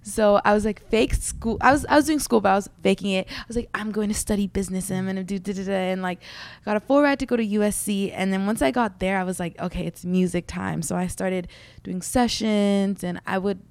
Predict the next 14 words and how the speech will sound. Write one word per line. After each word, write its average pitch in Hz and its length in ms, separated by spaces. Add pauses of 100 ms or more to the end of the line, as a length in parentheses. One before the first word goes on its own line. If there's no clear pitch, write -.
skip - 460 (220)
everything 202 580
to 180 100
just 180 200
stay 175 160
in 175 80
my 175 100
room 175 240
and 175 100
make 170 180
music. 175 680 (420)
And 190 200
then 175 540
once 254 460